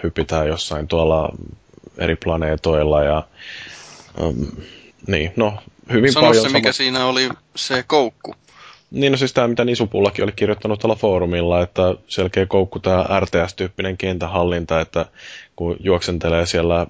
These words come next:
Speaker 1: pitkin poikin kenttää, niin sinne voi yhtäkkiä sitten tilata jotain rakenteita, jotka tipahtaa kiertoradalta ja niissä on sitten rakennettua linnakkeita ja muuta tällaista hauskaa, mikä on ihan hauska idea, mutta jotenkin musta tuntuu, että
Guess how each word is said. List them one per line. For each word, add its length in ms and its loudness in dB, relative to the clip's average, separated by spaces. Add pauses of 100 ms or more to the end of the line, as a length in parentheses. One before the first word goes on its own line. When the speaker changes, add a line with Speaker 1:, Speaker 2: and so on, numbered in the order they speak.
(120)
Speaker 1:
pitkin 340 -4
poikin 340 -2
kenttää, 440 0
niin 80 -4
sinne 260 -2
voi 160 4
yhtäkkiä 480 0
sitten 220 -4
tilata 320 2
jotain 320 2
rakenteita, 580 -2
jotka 200 -4
tipahtaa 480 -4
kiertoradalta 840 0
ja 160 2 (240)
niissä 440 -4
on 80 -2
sitten 160 -4
rakennettua 640 -2
linnakkeita 600 0
ja 120 0
muuta 280 -2
tällaista 360 0
hauskaa, 260 0
mikä 260 0
on 200 0 (800)
ihan 240 2
hauska 440 -2 (100)
idea, 420 2 (120)
mutta 460 -2 (220)
jotenkin 300 -2
musta 200 -6
tuntuu, 280 -2
että 240 -2